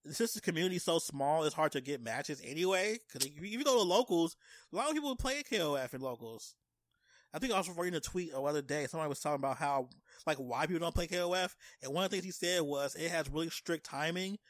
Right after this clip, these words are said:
for inputs and very strict timing for cancels. Unlike Street Fighter does.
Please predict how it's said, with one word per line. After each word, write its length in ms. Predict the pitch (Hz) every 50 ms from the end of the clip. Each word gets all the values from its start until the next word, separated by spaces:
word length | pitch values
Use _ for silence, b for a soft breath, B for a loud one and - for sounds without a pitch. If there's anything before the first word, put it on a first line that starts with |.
| b b b -
for 260 | - - 147 135 147
inputs 460 | 143 151 175 180 - 185 180 175 -
and 160 | 147 139 127
very 160 | - 151 165 151
strict 180 | - 160 -
timing 160 | 175 160 156 -
for 80 | 135
cancels. 600 | - - 165 156 139 - - 117 120 127 - - - _ b b b b b b b b b b b b _
Unlike 260 | 147 151 151 147 139 -
Street 220 | - 160 156 -
Fighter 240 | - 135 131 127 123
does. 460 | 123 117 107 104 104 101 - -